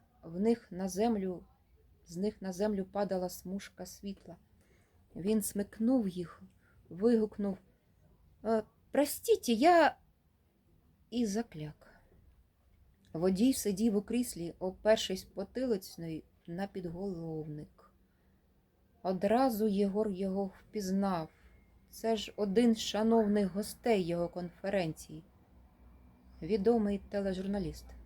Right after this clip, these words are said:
Але зараз медіазірка сиділа з нерухомими скляними очима і синім язиком у роззявленому роті.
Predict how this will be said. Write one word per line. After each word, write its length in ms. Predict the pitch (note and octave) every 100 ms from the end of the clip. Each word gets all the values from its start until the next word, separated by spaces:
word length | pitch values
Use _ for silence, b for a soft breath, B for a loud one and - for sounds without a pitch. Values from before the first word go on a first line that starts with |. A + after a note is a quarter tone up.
| - - - - - - -
Але 200 | F3 G3
зараз 440 | F3 A#3+ A3 -
медіазірка 880 | F3+ G3+ F3 F#3 F3+ E3 A3+ A3+ F3+
сиділа 500 | E3+ E3+ E3 G#3+ F#3+
з 120 | D#3
нерухомими 720 | E3 F#3+ G3+ - G#3 G#3+ F#3 F#3
скляними 580 | - F3 F#3 F#3+ F#3 F3
очима 640 | F3 - - A#3+ F3+ D#3+ - b b b b b - F#3+
і 80 |
синім 500 | F#3+ - A3+ A3+ G3+
язиком 680 | F3+ G3 F3+ G#3 - D#3+ D3+
у 80 | D#3
роззявленому 760 | F3 E3 F3+ E3 D#3 D#3 D#3+
роті. 340 | E3+ D#3 -